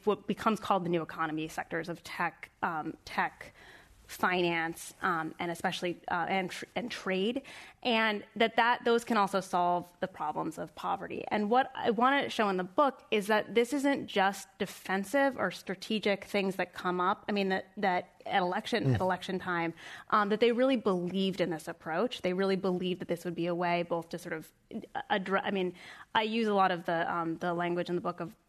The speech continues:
Speaker 1: sort of doing well by doing good, that you could do
Speaker 2: Mm.
Speaker 1: both things at the same time, that you could, you grow the economy and help poor people, um, and low-income people. And that, that is really where a lot of this kind of the, what we, what is now on Twitter called neoliberalism,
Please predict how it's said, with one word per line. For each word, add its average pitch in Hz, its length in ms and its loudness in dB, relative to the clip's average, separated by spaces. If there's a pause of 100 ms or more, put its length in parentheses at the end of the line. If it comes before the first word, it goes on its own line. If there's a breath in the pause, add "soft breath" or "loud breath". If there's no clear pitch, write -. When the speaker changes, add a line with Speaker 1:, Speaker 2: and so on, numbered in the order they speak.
Speaker 1:
sort 185 160 -6
of 170 80 -8
doing 190 220 4
well 180 140 4
by 170 120 -2
doing 170 300 -2
good, 170 200 -4
that 156 80 -8
you 180 60 -4
could 180 120 -4
do 190 100 2
Speaker 2:
Mm. 120 100 0
Speaker 1:
both 202 220 2
things 190 240 -2
at 190 100 -8
the 170 80 -8
same 165 280 -8
time, 156 340 -8
that - 100 -10
you 175 120 -6
could, 175 320 -6
you 202 100 -4 (100)
grow 214 200 4
the 202 80 4
economy 180 540 0
and 175 180 -2
help 180 220 -2
poor 180 120 -2
people, 160 480 -4 (320 loud breath)
um, 170 400 0
and 190 180 0
low-income 175 400 0
people. 165 480 -4
And 190 220 0
that, 190 380 4 (560 loud breath)
that 208 320 4
is 190 180 -2
really 180 180 2
where 170 200 -2
a 165 80 0
lot 175 200 0
of 165 100 -8
this 170 120 -4
kind 175 220 -8
of 170 180 -8
the, 170 260 -2 (260)
what 196 380 2 (380)
we, 202 340 -6
what 208 220 4
is 185 120 0
now 185 260 4
on 180 160 0
Twitter 208 300 4
called 180 340 2
neoliberalism, 202 1040 2